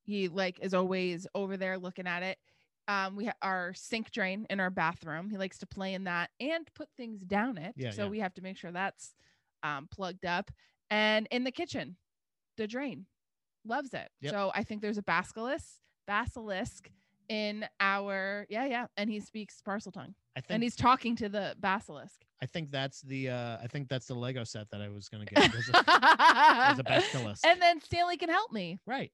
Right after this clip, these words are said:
Speaker 2: Yeah, I'm sure he'll help you with the Legos. Um, I, I, so I, I guess that's the thing I didn't really, uh, follow. So there's, like, snakes that live in the drains that they talk to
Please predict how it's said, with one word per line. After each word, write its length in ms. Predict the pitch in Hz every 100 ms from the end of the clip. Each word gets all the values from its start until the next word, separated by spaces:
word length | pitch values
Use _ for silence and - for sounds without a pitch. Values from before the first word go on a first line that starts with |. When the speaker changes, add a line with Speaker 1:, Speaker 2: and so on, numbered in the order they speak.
| -
Speaker 2:
Yeah, 260 | 156 175
I'm 120 | 123 143
sure 180 | 196
he'll 180 | 175 147
help 220 | 127 160
you 80 | 123
with 140 | 117 113
the 60 |
Legos. 440 | 117 127 95 98 - _ _ _ _ _ -
Um, 260 | 135 135 135 _
I, 180 | 151 196
I, 220 | - 165 185 107
so 360 | - 202 196 165
I, 140 | 170 175
I 60 | 160
guess 180 | 208
that's 160 | - 190
the 80 | 175
thing 220 | 185 160
I 140 | 135
didn't 260 | 151 143 135
really, 380 | 131 131 123 123
uh, 240 | 131 127 113
follow. 640 | - 127 120 117 113 113 - _ _ _ _
So 220 | - 151
there's, 260 | 135 135 123
like, 160 | 131 113
snakes 380 | - 147 170
that 180 | - 117
live 200 | 151 160
in 160 | 160 156
the 80 | 139
drains 400 | 139 156 170 160
that 140 | 151
they 80 | 139
talk 260 | 143 175
to 160 | - 302